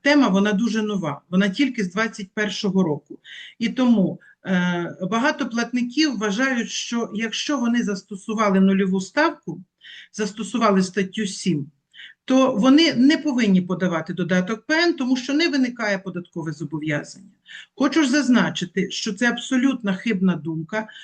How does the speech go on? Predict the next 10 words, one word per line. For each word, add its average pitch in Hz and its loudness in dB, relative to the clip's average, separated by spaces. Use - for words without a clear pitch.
тому 262 6
що 196 0
додаток 262 2
Т 240 -6
Ц 339 0
в - -20
собі 240 2
не 233 4
містить 254 4
таких 214 -4